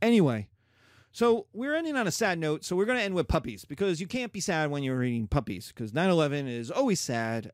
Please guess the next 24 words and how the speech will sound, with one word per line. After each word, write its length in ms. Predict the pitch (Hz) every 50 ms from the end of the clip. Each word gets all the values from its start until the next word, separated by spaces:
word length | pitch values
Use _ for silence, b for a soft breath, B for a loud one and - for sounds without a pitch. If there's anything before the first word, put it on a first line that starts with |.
| _ -
and, 480 | 117 120 117 113 113 113 113 110 107 - -
um, 500 | - 110 110 107 104 104 104 104 104 95 - _ _ _ _ _ _ _ _ _ _ _ b b b b b b b b b b b b b b b b b b b _ _ _ _ _ _
puppies 320 | - 196 165 180 170 -
are 220 | - - 151 151
not 320 | 139 135 135 131 131 - -
sad. 560 | - - - 98 95 90 87 82 87 - - -
So 360 | - - 170 165 160 160 170
here 160 | 185 254 277
are 100 | 269 262
our 200 | 233 202 202 202
puppies. 580 | - 170 170 151 165 160 151 151 151 151 143 -
Happy, 340 | - - - 240 220 226 202
happy 220 | 180 185 - 185
puppies. 640 | - 147 135 - 147 135 127 123 123 123 110 - - - _
Thank 300 | - 180 185 170 - 170
you. 320 | 170 160 160 156 156 151 - _ _ -
I'm 160 | 110 110 110
sorry 400 | - - - 160 160 160 156 151
that's 180 | 147 135 - -
how 120 | 135 131
we 100 | 127 120
had 160 | 113 107 104
to 160 | 110 - -
end, 320 | - 175 175 175 170 165